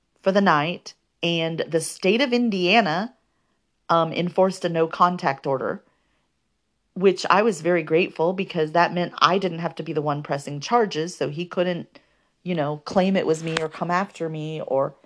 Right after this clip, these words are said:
um, you know, he couldn't say that, you know, he couldn't tell me that, he couldn't say, you know, "Well, you reported me to the police."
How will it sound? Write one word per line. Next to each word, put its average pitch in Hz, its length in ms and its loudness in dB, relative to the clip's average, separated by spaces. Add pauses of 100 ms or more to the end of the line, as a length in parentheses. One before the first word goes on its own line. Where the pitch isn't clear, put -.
(460)
um, 139 420 -4 (180)
you 180 140 -4
know, 143 200 0
he 160 160 -8
couldn't 170 360 -2
say 151 720 2 (380)
that, 147 760 0 (140)
you 165 160 -8
know, 135 400 -4 (220)
he - 60 -8
couldn't 175 380 -4
tell 165 220 4
me 156 160 -6
that, 147 280 0 (120)
he 180 120 -8
couldn't 233 280 -2
say, 202 300 4
you 170 180 -6
know, 151 160 2
"Well, 147 400 6 (200)
you 185 140 -2
reported 175 400 2
me 151 120 -4
to 139 60 -4
the 147 100 -4
police." 151 480 -4